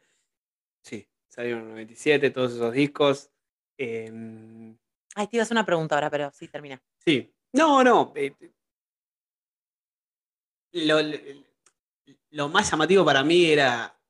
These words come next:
Speaker 1: es el, el recuerdo vívido de, vinculado a, a, a, a esos discos. Y la asociación que puedo hacer, el, a ver, es una boludez, ¿no? Pero el disco Ultra hay una canción que se llama No Good de, de Depeche Mode, que el, el video lo dirige Anton Corbin, que
Speaker 2: Ujú.
Speaker 1: también saca la foto del disco de Nick Cave.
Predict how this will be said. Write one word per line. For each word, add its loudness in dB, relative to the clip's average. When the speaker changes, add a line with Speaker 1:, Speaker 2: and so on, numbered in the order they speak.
Speaker 1:
es -20
el, -12
el -2
recuerdo 2
vívido 2
de, -2
vinculado 2
a, -2
a, -16
a, -8
a -2
esos -6
discos. -18
Y -10
la -6
asociación -2
que 2
puedo 2
hacer, 0
el, -14
a -20
ver, -10
es -16
una -4
boludez, 2
¿no? -10
Pero -2
el -10
disco 2
Ultra 4
hay 2
una 2
canción 0
que 2
se -4
llama -2
No 0
Good 0
de, -8
de -20
Depeche -6
Mode, 2
que -2
el, -16
el -16
video 0
lo 0
dirige -4
Anton -6
Corbin, 0
que -4
Speaker 2:
Ujú. -6
Speaker 1:
también -6
saca -4
la -2
foto -4
del -2
disco -6
de -6
Nick -12
Cave. -2